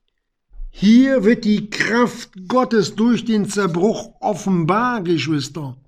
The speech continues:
Hier werden dann die Festungen,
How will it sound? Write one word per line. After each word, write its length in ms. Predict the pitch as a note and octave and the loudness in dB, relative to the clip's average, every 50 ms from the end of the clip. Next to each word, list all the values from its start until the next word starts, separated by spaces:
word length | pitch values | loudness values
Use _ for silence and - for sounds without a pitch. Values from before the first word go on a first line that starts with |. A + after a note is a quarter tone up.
| _ _ - - - - - _ | _ _ -20 -20 -20 -20 -10 _
Hier 360 | - G3 G#3 A3+ A3+ G#3 F3+ | 0 2 4 4 4 2 2
werden 380 | A3+ A#3+ B3 B3 G3+ A3+ G3+ | 2 2 2 2 0 0 0
dann 180 | G3+ G#3+ G#3+ G#3+ | 2 2 2 2
die 180 | F#3+ G#3 G3+ F3+ | 2 0 0 -2
Festungen, 880 | - - - B3 B3+ - - - - A#3 G#3+ G#3+ G#3 G3+ F#3 D3+ - | -2 -2 -2 0 0 -2 -2 -4 -4 -2 0 2 2 2 0 -2 -4